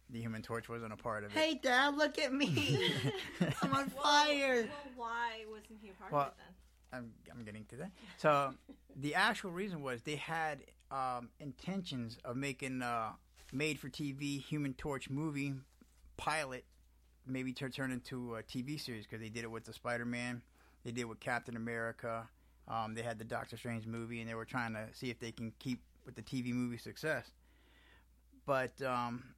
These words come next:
Speaker 1: that ever actually came to fruition because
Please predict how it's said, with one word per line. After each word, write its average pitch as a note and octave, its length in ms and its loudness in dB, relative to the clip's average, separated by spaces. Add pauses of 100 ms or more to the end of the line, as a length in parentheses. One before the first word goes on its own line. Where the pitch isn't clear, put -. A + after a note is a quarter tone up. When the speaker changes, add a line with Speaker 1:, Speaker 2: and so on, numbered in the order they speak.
(800)
Speaker 1:
that C3+ 180 2
ever C3+ 240 2
actually C3 280 2
came D3 280 2
to C3 100 -4
fruition A#2+ 420 -2
because A#2 460 -2